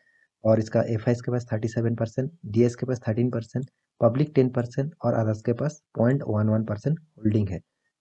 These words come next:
तो overall सबके पास यहाँ पे इस company का हिस्सेदारी है, मगर हाँ, प्रमोटर के पास थोड़ा सा कम यहाँ पे मुझे लग रहा है। तो मैं एक बात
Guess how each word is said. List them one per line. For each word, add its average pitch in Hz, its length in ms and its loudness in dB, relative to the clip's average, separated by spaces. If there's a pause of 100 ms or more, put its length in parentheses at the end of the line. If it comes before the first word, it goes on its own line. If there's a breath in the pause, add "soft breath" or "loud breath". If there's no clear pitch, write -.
(100)
तो - 320 2
overall 156 480 4
सबके 117 380 0
पास 135 400 -2 (120)
यहाँ - 160 -4
पे 120 100 -2
इस 117 180 -4
company 110 320 0
का 117 100 0
हिस्सेदारी 113 480 -2
है, 120 180 -4 (440 soft breath)
मगर 135 160 4
हाँ, 110 160 -2
प्रमोटर 127 440 2
के 131 100 -2
पास 135 200 -2 (100)
थोड़ा 113 100 0
सा 113 140 -6 (100)
कम 151 240 2 (100)
यहाँ 113 160 -2
पे 127 100 -2
मुझे 120 360 0 (140)
लग 107 200 0
रहा 95 140 -4
है। 85 100 -8 (640)
तो 156 100 8
मैं 156 220 6 (280)
एक 147 200 2
बात 151 200 4